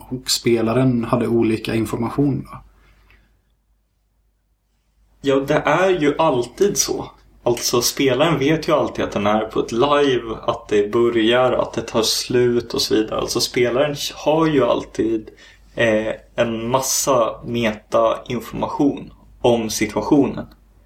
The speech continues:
Speaker 2: Och det där är, är ju omstritt om det liksom hjälper spelaren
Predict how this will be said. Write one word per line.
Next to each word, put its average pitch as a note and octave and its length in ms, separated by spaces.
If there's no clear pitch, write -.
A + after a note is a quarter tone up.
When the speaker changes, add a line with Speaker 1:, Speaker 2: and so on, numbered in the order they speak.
Speaker 2:
Och B2 320
det B2 60
där C3 280
är, D3 300
är C3+ 140
ju C3+ 160
omstritt C#3 840
om A2+ 280
det A2 140
liksom A2+ 340
hjälper C#3+ 580
spelaren G#2+ 760